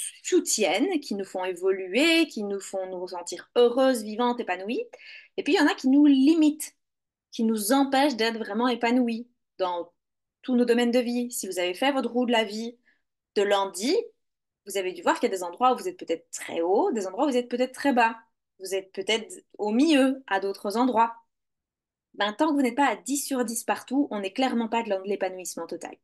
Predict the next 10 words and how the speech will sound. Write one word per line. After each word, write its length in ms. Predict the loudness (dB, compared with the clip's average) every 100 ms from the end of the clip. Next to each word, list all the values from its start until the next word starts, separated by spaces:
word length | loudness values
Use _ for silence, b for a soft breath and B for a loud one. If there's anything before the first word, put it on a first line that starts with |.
| _ b b -2
Il 40 |
faut 180 | -2 2 4
au 120 | 6
moins 200 | 6 6
être 160 | 4 2
à 80 |
huit 300 | 0 -2 -6 _ _ -2
partout. 340 | -2 -2 -14 -18 _ _ _ _ _ _ _ _ _ _ _ _ _ _ _ _ -8
Donc, 200 | -8 -10 _ _ _ _ _ _ _ _ _ _ _ _ _ _ _ _ _ _ _ -12
si, 460 | -10 -8 -12 -16